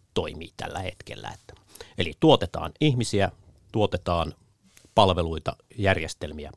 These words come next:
asevoimille, jotta ne kykenisivät toteuttaa tehtäviä.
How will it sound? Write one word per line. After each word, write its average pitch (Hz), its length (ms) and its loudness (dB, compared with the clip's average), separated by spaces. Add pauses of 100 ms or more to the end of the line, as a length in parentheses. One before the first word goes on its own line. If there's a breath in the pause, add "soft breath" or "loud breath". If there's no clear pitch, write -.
(280)
asevoimille, 85 640 -2
jotta 92 320 -2
ne - 80 -8
kykenisivät - 460 -12
toteuttaa - 540 -10
tehtäviä. - 540 -14